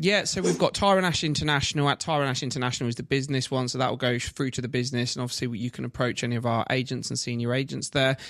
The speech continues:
If you want to approach me directly, it's Tyrone Ash Official. Um, and yeah, I'm always open to having a chat with everybody, so just send me a message.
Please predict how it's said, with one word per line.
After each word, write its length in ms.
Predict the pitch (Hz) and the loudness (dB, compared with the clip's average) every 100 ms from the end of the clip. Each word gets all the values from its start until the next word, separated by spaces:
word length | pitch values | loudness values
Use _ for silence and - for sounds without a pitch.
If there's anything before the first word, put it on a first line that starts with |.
| - | -8
If 100 | - | 2
you 60 | 151 | 4
want 120 | 156 | 6
to 20 | |
approach 320 | 143 151 135 | 6 6 6
me 80 | 139 | 2
directly, 500 | 127 123 127 - 131 | 2 4 4 2 0
it's 140 | 117 - | -2 -4
Tyrone 340 | - 131 127 | 0 0 2
Ash 300 | 123 127 - - | 0 -2 -6 -4
Official. 600 | 120 - 160 180 175 190 - - - _ | -4 0 0 2 0 0 -12 -20 -20 _
Um, 680 | 131 123 123 123 120 117 117 - | 6 8 8 8 6 2 0 0
and 200 | 131 135 | 2 2
yeah, 240 | 131 165 139 - _ | 2 0 0 -6 _
I'm 160 | 131 | -4
always 220 | 139 135 131 | 0 0 2
open 320 | 135 127 127 | 0 0 -6
to 80 | 120 | -4
having 240 | 131 127 | -2 -2
a 20 | |
chat 280 | 120 139 135 | -2 0 0
with 80 | 131 | 0
everybody, 400 | 127 123 127 131 | -2 0 0 0
so 160 | - | -2
just 180 | 131 120 | -6 -4
send 180 | - 139 | -2 0
me 120 | 131 | 0
a 40 | 127 | 0
message. 480 | 131 123 135 127 | -2 0 -2 -2